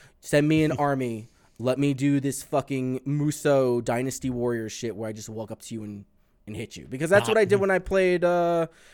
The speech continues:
Speaker 1: Shining Force. That's why I like it. You can play the same stage over and over again to level it up, and there's no repercussions.
Speaker 2: All right.
Speaker 1: A lot more positive than last week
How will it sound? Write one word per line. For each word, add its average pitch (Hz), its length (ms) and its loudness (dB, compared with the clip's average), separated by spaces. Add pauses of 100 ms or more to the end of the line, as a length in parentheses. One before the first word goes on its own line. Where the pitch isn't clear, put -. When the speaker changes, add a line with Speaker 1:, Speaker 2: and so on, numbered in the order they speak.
(140)
Speaker 1:
Shining 175 360 2
Force. - 480 -14 (200)
That's - 160 -12
why 156 100 2
I 147 40 0
like 147 200 -2
it. 95 80 -10
You 120 100 -8
can 135 140 -6
play 139 200 -2
the 143 60 -4
same 135 220 -6
stage 135 340 -4
over 120 220 -8
and 120 80 -6
over 131 160 -4
again 107 240 -10
to 113 100 -10
level 110 280 -8
it 117 60 -6
up, 117 160 -8
and 107 280 -10 (120)
there's 107 200 -10
no 110 140 -8
repercussions. 104 800 -14 (420)
Speaker 2:
All 104 80 -8
right. 151 340 -6 (280)
Speaker 1:
A 160 100 6
lot 185 340 4
more 196 160 2
positive 151 760 -2
than 123 180 -4
last 123 300 -8
week 131 300 -8